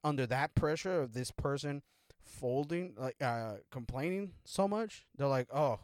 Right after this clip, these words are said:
what do you want? What do you need?" Like, they cater to these people because they're afraid of X or Y, you know, and that reinforces that behavior even much longer.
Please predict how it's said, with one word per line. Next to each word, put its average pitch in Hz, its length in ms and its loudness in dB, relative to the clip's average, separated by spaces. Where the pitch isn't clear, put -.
what 139 120 -4
do 143 60 0
you 143 100 0
want? 107 200 -4
What 131 100 -4
do 139 60 0
you 151 100 2
need?" 113 200 -4
Like, 131 160 -2
they 127 180 -6
cater 226 440 0
to 117 140 -8
these 85 200 -12
people - 420 -14
because 147 220 0
they're 160 140 6
afraid 190 440 2
of 151 180 2
X 165 260 4
or 135 80 0
Y, 127 500 -2
you 123 120 -4
know, 135 260 0
and 131 400 0
that 156 300 6
reinforces 135 640 0
that 120 240 0
behavior 95 580 -8
even 110 300 -6
much 98 380 -8
longer. 101 420 -6